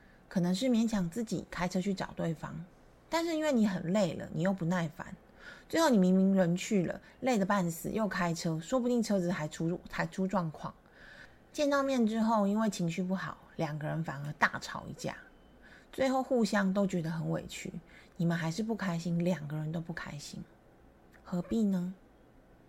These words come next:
你是否也常常觉得，到底应该怎么做才对呢？当我们的内在不够稳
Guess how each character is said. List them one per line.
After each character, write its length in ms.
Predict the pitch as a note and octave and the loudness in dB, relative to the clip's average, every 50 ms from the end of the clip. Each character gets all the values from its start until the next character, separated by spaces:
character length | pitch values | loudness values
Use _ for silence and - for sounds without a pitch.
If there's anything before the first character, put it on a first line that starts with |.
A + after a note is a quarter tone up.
| - - - - - - - - - - - - - - - - - - - - - - - - - - - - - - - - - - - - - - - - - - - - - - - - - - - | -20 -20 -20 -20 -20 -20 -20 -20 -20 -20 -20 -20 -20 -20 -20 -20 -20 -20 -20 -20 -20 -20 -20 -20 -20 -20 -20 -20 -20 -20 -20 -20 -20 -20 -20 -20 -20 -20 -20 -20 -20 -20 -20 -20 -20 -20 -20 -20 -10 -6 -2
你 160 | F#3 F3+ F3 | -2 -2 -2
是 260 | - - C#4+ C#4+ C4 | -4 -4 -4 -4 -4
否 320 | - - G3 F3 E3 D#3 | -4 -2 -4 -2 -2 -4
也 240 | D3+ D3+ D3 D#3 D3+ | -6 -6 -6 -6 -6
常 320 | - - - D#3 D#3 F3+ F#3+ | -6 -8 -6 -4 -4 -4 -2
常 320 | - G3 F3+ F#3 F#3+ F#3 | -2 -2 -2 0 -2 -2
觉 220 | - E3+ D#3 D3+ | -2 -4 -6 -6
得， 260 | D3+ - E3 D#3+ E3 E3+ F3+ - - - - - - - - - - - | -6 -6 -8 -8 -8 -10 -14 -16 -20 -20 -20 -20 -20 -20 -20 -20 -14 -6
到 220 | - G3 F#3 E3+ E3+ | -4 -2 -2 -2 -2
底 180 | - D#3 D3+ | -4 -4 -4
应 100 | D#3 F3 | -2 -2
该 160 | F3 F3+ F3 F#3 | -2 -2 -2 -4
怎 160 | F3+ - D#3+ | -4 -6 -6
么 200 | D3 C#3+ C#3+ C#3+ | -8 -8 -8 -12
做 280 | - - G3+ G3 F3+ | -10 -6 -4 -4 -4
才 300 | E3 - - - D#3+ D3+ - - | -4 -6 -8 -8 -8 -10 -10 -8
对 220 | - G#3+ G3+ F#3 E3 | -4 -2 -2 0 0
呢？ 420 | D#3+ D#3 D#3+ D#3+ D#3+ D#3+ E3 E3+ F#3 - - - - - - - - - - - - - - - - - - - - - - - - - - - - - - - - - - - - - | 0 -2 -2 -4 -4 -4 -6 -8 -10 -14 -20 -20 -20 -20 -20 -20 -20 -20 -20 -20 -20 -20 -20 -20 -20 -20 -20 -20 -20 -20 -20 -20 -20 -20 -20 -20 -20 -20 -20 -20 -20 -20 -20 -20 -8 -2
当 180 | C#4 D#4 E4+ | 0 0 2
我 80 | E4 B3+ | 4 4
们 140 | F#3+ F3 E3 | 2 2 2
的 100 | E3+ E3+ | 2 2
内 260 | F3+ G3+ A3+ A3+ G3+ | 2 2 4 4 2
在 240 | F#3+ - G#3+ G#3 F#3+ | 2 2 0 -2 -2
不 140 | - E3 D#3+ | -2 -4 -4
够 200 | - G3 G3 F#3 | -2 0 0 0
稳 200 | E3+ D#3 C#3+ | 0 -2 -6